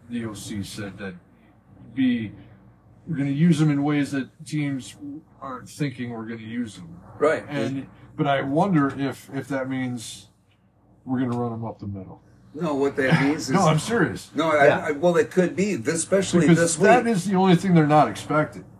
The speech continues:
Speaker 1: is him going up the middle over and over and over and over.
Speaker 2: Well, I, don't forget about Montgomery. He's your up
Speaker 1: Well,
Speaker 2: the
Speaker 1: that,
Speaker 2: gut
Speaker 1: I
Speaker 2: guy.
Speaker 1: know, but I'm talking about Gibbs, right?
Speaker 2: Right.
Speaker 1: Because they expect Gibbs to be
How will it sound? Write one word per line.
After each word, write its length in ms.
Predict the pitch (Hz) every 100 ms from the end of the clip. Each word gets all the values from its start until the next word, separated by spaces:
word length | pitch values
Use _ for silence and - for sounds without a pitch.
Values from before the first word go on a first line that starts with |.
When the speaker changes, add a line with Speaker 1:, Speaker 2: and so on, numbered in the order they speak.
| - - -
Speaker 1:
is 240 | 170 143
him 140 | 170
going 260 | 151 151 135
up 140 | 135
the 80 | 131
middle 320 | 123 131 113
over 220 | 120 113 117
and 100 | 113
over 200 | 113 110
and 80 |
over 220 | 113 107 101
and 80 |
over. 300 | 104 107 87 80
Speaker 2:
Well, 240 | 131 131
I, 420 | 139 143 165 151 123 120 147 - - -
don't 160 | 170 180
forget 300 | 202 220 202
about 320 | 175 147 127
Montgomery. 580 | 113 110 143 175 135 95
He's 320 | 110 185 170
your 260 | 180 147 135
up 60 |
Speaker 1:
Well, 140 | 175 175
Speaker 2:
the 80 | 226
Speaker 1:
that, 60 |
Speaker 2:
gut 140 | 156 170
Speaker 1:
I 60 |
Speaker 2:
guy. 240 | 220 - 196
Speaker 1:
know, 40 |
but 140 | 165 147
I'm 140 | 165
talking 200 | 180 202 190
about 140 | 180
Gibbs, 420 | 165 - - - -
right? 220 | 160 165
Speaker 2:
Right. 200 | 165 165
Speaker 1:
Because 440 | 175 185 160 -
they 280 | 170 160 180
expect 540 | 170 151 - 208 -
Gibbs 260 | - 165 151
to 80 | -
be 300 | 156 147